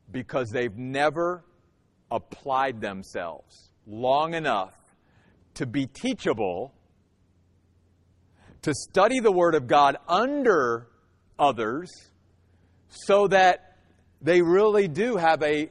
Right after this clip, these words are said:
grasp on what the Bible teaches. It's all surface.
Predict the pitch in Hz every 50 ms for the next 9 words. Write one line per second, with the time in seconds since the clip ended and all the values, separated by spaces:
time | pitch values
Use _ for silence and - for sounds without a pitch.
0 | - 120 101 160 185 208 208 180 151 147 147 - - - - 143 139 143 147 139
1 | 135 143 143 - _ - 127 139 131 131 131 135 139 131 139 135 - - 165 190
2 | 175 _ - _ _ _ _ _ _ _ _ _ _ _ _ _ _ _ _ _
3 | _ _ _ _ _ _ _ _ _ _ _ _ _ _ _ _ _ _ _ _
4 | - 117 117 117 - - - - - - - _ _ _ _ _ _ _ _ _
5 | - 117 117 120 - - 160 170 160 - - - - - - - _